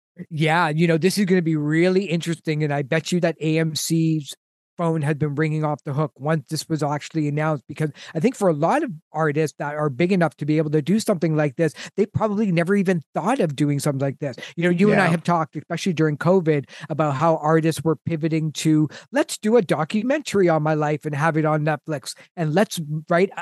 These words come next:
Speaker 1: you know, let's do that autobiography that I was always threatening to write. Now I've got eighteen months worth of time. Let's go ahead and do it. Now this opens up a whole new set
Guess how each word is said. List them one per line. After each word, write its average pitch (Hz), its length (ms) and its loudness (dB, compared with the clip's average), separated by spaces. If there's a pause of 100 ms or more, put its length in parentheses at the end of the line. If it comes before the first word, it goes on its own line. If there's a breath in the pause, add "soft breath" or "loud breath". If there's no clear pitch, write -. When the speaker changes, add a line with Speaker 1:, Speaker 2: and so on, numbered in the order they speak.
(260)
Speaker 1:
you 175 140 0
know, 156 100 -2 (500 soft breath)
let's 165 200 -6
do 202 180 2
that 214 220 4
autobiography 196 960 4
that 175 160 4
I 165 80 4
was 160 180 0
always 170 440 0
threatening 160 400 -2
to 165 80 4
write. 151 260 0
Now 147 220 -2
I've 214 140 2
got 208 160 4
eighteen 220 360 0
months 233 240 0
worth 214 200 2
of 214 100 -6
time. 214 400 2 (200 loud breath)
Let's 165 220 0
go 190 180 4
ahead 180 220 4
and 165 140 -2
do 196 200 2
it. 143 160 -2 (220 loud breath)
Now 185 340 2
this 196 260 2
opens 175 340 2
up 165 260 0
a 131 160 -6
whole 175 480 4
new 196 440 4 (260 soft breath)
set 175 400 0